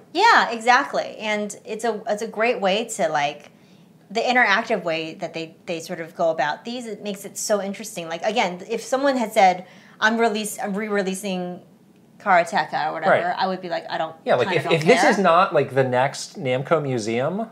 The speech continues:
Speaker 2: like, I'm snapping a pencil. Because they, they, they just
Speaker 1: <laughs>
Speaker 2: release those, like, on every platform. It's like, "Oh, yeah, here's Dig Dug again." Like,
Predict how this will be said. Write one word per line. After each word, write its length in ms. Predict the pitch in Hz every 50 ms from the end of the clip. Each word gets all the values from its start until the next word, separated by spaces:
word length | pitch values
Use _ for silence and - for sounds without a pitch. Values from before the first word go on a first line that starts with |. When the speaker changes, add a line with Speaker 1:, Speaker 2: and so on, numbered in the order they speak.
| - -
Speaker 2:
like, 140 | 123 113 -
I'm 100 | 135 127
snapping 420 | - - - 151 139 127 - 110
a 40 | 101
pencil. 480 | - - 107 92 - - 98 - - - _ _
Because 260 | - - 220 202 196
they, 180 | 220 202 220 247
they, 140 | 233 311 330
they 140 | 254 302 339
just 200 | 392 311 285 285
Speaker 1:
<laughs> 80 | 262
Speaker 2:
release 300 | 220 208 254 302 359 -
those, 340 | - 214 165 143 139 143 127
like, 140 | 156 151 -
on 100 | 160 165
every 160 | 185 190 190
platform. 320 | 185 202 208 220 214 196
It's 80 | 156 135
like, 80 | 165 170 202 220
"Oh, 40 |
yeah, 180 | 240 247 254 202
here's 200 | 170 190 202 190 165
Dig 220 | 170 196 208 185
Dug 180 | 180 151 131 123
again." 360 | 127 117 131 127 123 123 123
Like, 240 | 123 120 113 - -